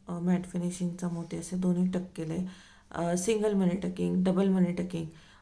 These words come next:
आणि आपण आता इथे घेणार आहे ते शुगर बीड्स टकिंग. मी शुगर बीड्स घेतलेले आहेत, मेटलचे आहे ते, तर आपण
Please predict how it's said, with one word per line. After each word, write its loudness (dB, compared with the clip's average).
आणि 0
आपण 0
आता 0
इथे -2
घेणार 0
आहे 0
ते -6
शुगर 0
बीड्स -4
टकिंग. -8
मी -2
शुगर 8
बीड्स 6
घेतलेले 4
आहेत, 4
मेटलचे 2
आहे 2
ते, 0
तर 0
आपण 4